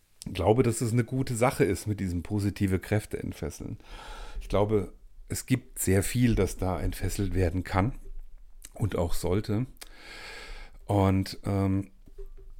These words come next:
deswegen ist irgendwann mal das Ehrenamt in mein Leben gekommen, weil ich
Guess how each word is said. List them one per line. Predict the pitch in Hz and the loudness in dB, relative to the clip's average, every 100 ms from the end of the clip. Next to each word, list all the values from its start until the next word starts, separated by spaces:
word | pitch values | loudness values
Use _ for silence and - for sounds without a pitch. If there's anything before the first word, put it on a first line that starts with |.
| - - | -18 0
deswegen | 104 104 - 110 123 | 4 4 2 0 2
ist | - 131 - - - - - - - - - | 2 2 0 -10 -14 -18 -20 -20 -20 -18 2
irgendwann | 123 127 147 104 98 | 4 6 2 0 2
mal | 104 107 107 | 2 2 2
das | 110 | 0
Ehrenamt | 104 110 120 92 82 85 76 - - - - | 0 2 2 0 0 0 -2 -4 -6 -6 -4
in | 98 95 87 80 - | 2 4 4 0 -2
mein | 82 85 82 | 0 2 2
Leben | 87 98 101 95 80 | 4 4 4 2 0
gekommen, | 82 - 76 80 82 82 | -6 -6 -6 -4 -6 -2
weil | 92 98 98 - - - - - - - | 0 2 0 -6 -18 -18 -18 -16 -14 -10
ich | - | -12